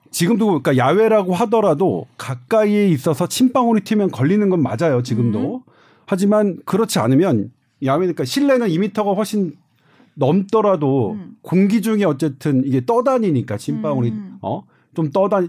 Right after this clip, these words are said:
Speaker 1: 침방울 중에 좀 작은 거예요. 침방울은
Speaker 2: 음.
Speaker 1: 사실은 침방울이라고 우리가 얘기한다면,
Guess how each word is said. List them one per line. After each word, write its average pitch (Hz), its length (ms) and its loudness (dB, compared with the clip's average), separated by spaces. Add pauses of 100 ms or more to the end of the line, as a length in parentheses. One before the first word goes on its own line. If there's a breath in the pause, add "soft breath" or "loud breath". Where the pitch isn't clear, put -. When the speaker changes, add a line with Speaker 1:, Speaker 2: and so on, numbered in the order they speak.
Speaker 1:
침방울 220 500 0
중에 175 160 0
좀 151 200 -4
작은 139 440 -4
거예요. 101 220 -4
침방울은 185 480 -2
Speaker 2:
음. 143 40 0
Speaker 1:
사실은 120 400 -2 (580 soft breath)
침방울이라고 190 640 2
우리가 131 220 2
얘기한다면, 135 680 2